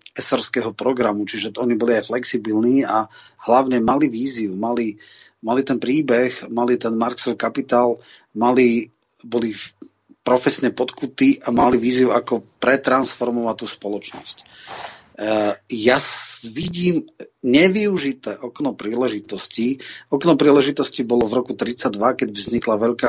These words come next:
dvadsaťdeväť, keď vznikla veľký, veľká Čierny piatok na Wall Street burze. Vieme, k čomu to išlo. Až, e, s nástupom druhej svetovej vojny sa dosiahla predkrízová úroveň, e,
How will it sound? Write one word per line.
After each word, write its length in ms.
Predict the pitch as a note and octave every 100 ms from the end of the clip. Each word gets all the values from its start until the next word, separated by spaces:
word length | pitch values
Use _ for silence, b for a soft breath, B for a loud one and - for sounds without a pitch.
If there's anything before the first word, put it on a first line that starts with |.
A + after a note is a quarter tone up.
| G#2
dvadsaťdeväť, 640 | C#3 C#3+ A2 A#2 B2+ -
keď 60 | A#2
vznikla 320 | A2 A#2 A2+ G#2+
veľký, 360 | A#2 B2 - A#2 G#2
veľká 640 | A#2 B2 B2+ A#2 A2+ A2
Čierny 400 | - C3 B2+ A#2
piatok 320 | A#2 A2 C3
na 160 | A2+ A2
Wall 320 | G#2+ G#2+ A#2
Street 320 | A#2+ A2+ A2 -
burze. 480 | G#2 A#2 B2 C3 - B B B -
Vieme, 240 | B2 C#3
k 80 | C3
čomu 240 | B2+ B2 B2
to 160 | A2+
išlo. 400 | A#2 - G2+ - B B _
Až, 400 | - A2+ - -
e, 160 | A#2 A#2
s 160 | G#2+ G#2
nástupom 720 | A#2 A2 B2+ C3+ D3+ - A#2
druhej 240 | B2 B2+
svetovej 320 | - A#2+ B2+
vojny 320 | A2+ A#2+ B2 A2+
sa 160 | A2
dosiahla 560 | G#2 A#2 - A2+ A2 -
predkrízová 1400 | - B2 - - _ - _ _ _ - B2 B2 B2+ A2+
úroveň, 560 | A#2 C#3+ A#2 A#2
e, 0 | B2